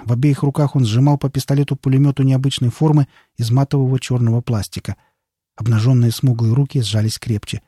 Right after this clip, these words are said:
Никита вскочил, крутанулся, и я увидел, что у повисшего тела нет правой ноги, а левая — только до колена.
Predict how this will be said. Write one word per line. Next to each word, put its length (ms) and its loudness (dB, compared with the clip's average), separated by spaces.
Никита 320 -2
вскочил, 560 -2
крутанулся, 640 0
и 60 -4
я 80 2
увидел, 360 2
что 220 -6
у 40 -6
повисшего 560 -4
тела 260 -2
нет 200 0
правой 300 0
ноги, 360 2
а 80 -6
левая — 460 0
только 240 -2
до 120 -2
колена. 440 -2